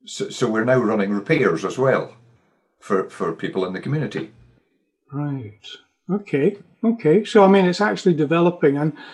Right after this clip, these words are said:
Speaker 2: and from what you say, though, given the fact you've got a storehouse <laughs> full of stuff as well, you're actually experiencing almost kind of too much,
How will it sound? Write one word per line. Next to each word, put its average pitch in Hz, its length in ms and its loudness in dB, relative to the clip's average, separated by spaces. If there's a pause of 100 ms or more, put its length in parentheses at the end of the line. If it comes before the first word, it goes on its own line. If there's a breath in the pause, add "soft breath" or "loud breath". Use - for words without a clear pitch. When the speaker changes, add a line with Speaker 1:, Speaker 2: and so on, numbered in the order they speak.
(320 loud breath)
Speaker 2:
and 170 280 4
from 190 160 6
what 202 180 8
you 185 100 6
say, 196 340 8
though, 143 480 2
given 165 260 4
the 151 80 0
fact 160 240 -2
you've 147 100 0
got 147 160 -4
a - 40 -8
storehouse 180 640 4
<laughs> - 120 -2
full 160 180 6
of 139 80 2
stuff - 340 -4
as 143 180 -6
well, 156 400 -2 (520 loud breath)
you're 175 160 8
actually 180 420 6
experiencing 165 1120 4
almost 170 720 2
kind 160 200 2
of 151 200 0 (280)
too 214 240 8
much, 147 540 2